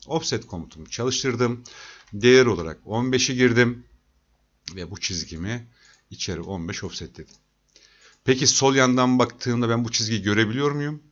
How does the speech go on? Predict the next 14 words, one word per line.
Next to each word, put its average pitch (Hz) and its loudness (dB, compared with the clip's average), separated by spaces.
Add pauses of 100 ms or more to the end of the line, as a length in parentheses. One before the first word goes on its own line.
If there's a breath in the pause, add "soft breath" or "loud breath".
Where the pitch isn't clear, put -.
Göremiyorum. 92 -2
Arkada 104 -6
kalıyor. 87 -8
O 117 -6
zaman 113 -4
ne 113 -2
yapacağız? 107 -2 (680 soft breath)
Match 120 -4
Properties'te 98 -8 (1900 soft breath)
bu 123 -14
görünmez 95 -6
çizginin 80 -14
özelliklerini 80 -14
buna 107 -6